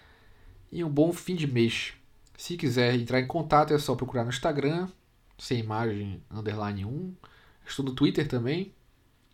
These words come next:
que é Caio no Podcast, arroba Caio no Podcast, ou só Sem Imagem, procurar o Sem Imagem. E tem um e-mail também, se quiser mandar um e-mail pra, pra gente conversar aí, quer que eu leia o seu e-mail aqui no, no podcast,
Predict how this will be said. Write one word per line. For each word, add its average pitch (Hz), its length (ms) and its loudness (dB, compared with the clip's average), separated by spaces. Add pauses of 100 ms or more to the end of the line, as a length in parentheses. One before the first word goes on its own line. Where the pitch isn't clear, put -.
(140)
que 117 120 -4
é 104 60 -4
Caio 131 240 0
no 131 60 -4
Podcast, 127 540 -2
arroba 104 240 -2
Caio 107 160 -8
no 104 60 -10
Podcast, 104 560 -8
ou 90 100 -8
só 92 180 -10
Sem 98 160 -8
Imagem, 104 340 -8
procurar 82 260 -12
o 92 40 -8
Sem 95 160 -10
Imagem. 101 300 -8 (1400)
E 143 60 -2
tem 202 120 12
um 240 40 8
e-mail 220 240 12
também, 175 360 4
se - 80 -10
quiser 135 180 0
mandar 131 200 2
um 127 60 6
e-mail 131 360 6
pra, 107 500 -2 (440)
pra 143 120 0
gente 156 140 -2
conversar 139 560 2
aí, 135 380 4
quer 117 220 -4
que - 100 -2
eu 123 60 4
leia 131 240 6
o 127 60 4
seu 123 140 -2
e-mail 113 320 2
aqui - 180 -8
no, 107 200 -6 (120)
no 98 200 -6 (100)
podcast, 127 680 -6